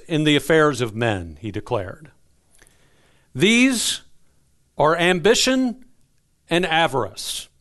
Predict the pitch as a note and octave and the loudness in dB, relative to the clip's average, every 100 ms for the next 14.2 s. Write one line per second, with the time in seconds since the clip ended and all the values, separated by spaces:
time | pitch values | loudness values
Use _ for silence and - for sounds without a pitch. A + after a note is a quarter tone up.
0 | _ _ _ - D3+ E3+ F3 - F#3 G3 | _ _ _ -2 2 2 2 -2 0 4
1 | G#3 G#3+ G3+ E3+ - _ _ _ _ - | 4 2 0 -4 -14 _ _ _ _ -4
2 | E3+ E3+ E3 D#3 D#3 B2+ A#2 G#2 F#2+ C#3+ | 0 2 4 4 0 -2 -4 -6 -8 -4
3 | C3+ F#2+ F#2 A2+ _ _ _ _ _ - | -4 -4 -8 -16 _ _ _ _ _ -20
4 | _ _ _ - G3+ A3 - F3 A3 G3+ | _ _ _ -2 2 2 -2 -2 2 4
5 | G3 F#3 G3 G3+ E3 D3+ G#3+ G#3+ - F#3+ | 4 4 4 2 -2 -2 0 0 0 2
6 | G3 G3+ D3+ - G#3+ A3 - F#3 E3 D#3+ | 2 2 0 0 0 0 0 -2 2 0
7 | C3 G#2 A2+ _ _ _ _ _ _ D#3 | -2 -6 -14 _ _ _ _ _ _ -4
8 | - - G3 G#3 G3+ F#3 - A3+ A#3 G3+ | 0 2 4 4 0 -2 0 2 2 0
9 | F#3+ A3 A3 E3 B2+ G#2+ C3+ D#3 D3 C3 | 2 4 4 2 -2 -4 0 2 2 0
10 | - _ _ _ _ - - F3+ D#3+ D#3 | -6 _ _ _ _ -6 0 2 2 -2
11 | B2 - G#3+ G3+ B2 - _ _ _ _ | -4 2 2 2 -2 -8 _ _ _ _
12 | - - _ _ _ - C#3+ D3 F3 E3 | -20 -20 _ _ _ -6 0 4 4 4
13 | D#3+ E3+ C#3+ D3+ G3+ F#3+ F3 D#3+ C#3+ A#2 | 4 2 2 0 2 2 2 2 0 -2
14 | - | -12